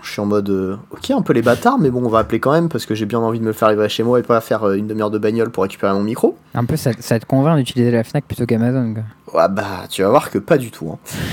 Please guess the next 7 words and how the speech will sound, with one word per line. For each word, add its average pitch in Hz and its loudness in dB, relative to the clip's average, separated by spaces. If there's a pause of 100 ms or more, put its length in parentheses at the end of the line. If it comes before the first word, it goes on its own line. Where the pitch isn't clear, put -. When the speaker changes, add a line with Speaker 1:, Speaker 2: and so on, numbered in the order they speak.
(540)
Speaker 1:
Du 117 -4
coup, 175 2 (120)
je - -10
fais 127 0
quoi ? 110 2 (240)
Bah, - -10
j'appelle, 139 2